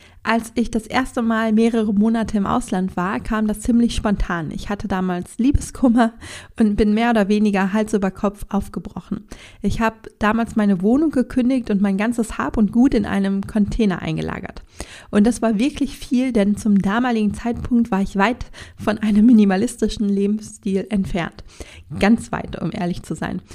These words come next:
Ich hatte super viele Klamotten, super viel Kram und noch mehr Bücher, denn ich habe schon immer viel gelesen und damals hatte ich ein richtig großes und vollgepacktes Bücherregal.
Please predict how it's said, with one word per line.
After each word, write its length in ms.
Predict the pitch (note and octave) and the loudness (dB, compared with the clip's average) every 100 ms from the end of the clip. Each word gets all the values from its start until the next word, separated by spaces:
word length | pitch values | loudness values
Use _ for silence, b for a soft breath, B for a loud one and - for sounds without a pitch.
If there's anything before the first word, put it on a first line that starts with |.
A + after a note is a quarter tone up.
| B B | B B
Ich 220 | G3 - | 0 0
hatte 240 | A3+ A#3 | 0 0
super 280 | G#3 A#3+ G#3+ | 0 4 4
viele 240 | G#3+ A3 A3 | 4 2 0
Klamotten, 680 | - G3 G3 G#3 - F#3+ F#3+ - - | 0 0 0 -2 -4 -4 -4 -10 -12
super 360 | - A#3 A#3 | -6 -2 0
viel 280 | A3+ A#3 A#3 | 0 0 -2
Kram 640 | - - F3+ F3+ F3+ F3+ - B B | -6 -6 -2 0 0 0 -4 B B
und 180 | A#3 A3 | 6 8
noch 180 | A#3+ A#3 | 8 6
mehr 160 | A3+ | 2
Bücher, 520 | G#3 G#3 G#3 G3+ E3+ F3 | 2 2 0 0 -2 -2
denn 160 | F#3 | 0
ich 120 | F#3+ | 0
habe 120 | G#3+ - | -2 -2
schon 160 | G#3+ | 0
immer 220 | A3 A#3 | 4 4
viel 280 | A#3 - A#3 | 4 2 0
gelesen 480 | G#3+ G3 B3 B3 A3+ | 2 0 0 0 0
und 260 | - G3+ G3+ B B B B | 4 4 2 B B B B
damals 460 | G#3 A3 A#3 A#3+ A#3 | 0 2 4 2 0
hatte 180 | A3 A3+ | -6 -4
ich 120 | A3 | -4
ein 140 | G3+ | -2
richtig 480 | G3 A#3+ - A3 - | -2 -2 -2 -4 -4
großes 540 | - G#3+ C#4 - A3 | -2 2 2 0 -4
und 160 | - G3 | -2 -2
vollgepacktes 800 | - A#3 B3 - - G#3 G#3 G3 | 2 0 2 0 -2 -2 -4 -4
Bücherregal. 840 | - A3+ - F#3 F3 E3 - G#3 | 2 2 2 -2 -4 -6 -10 -12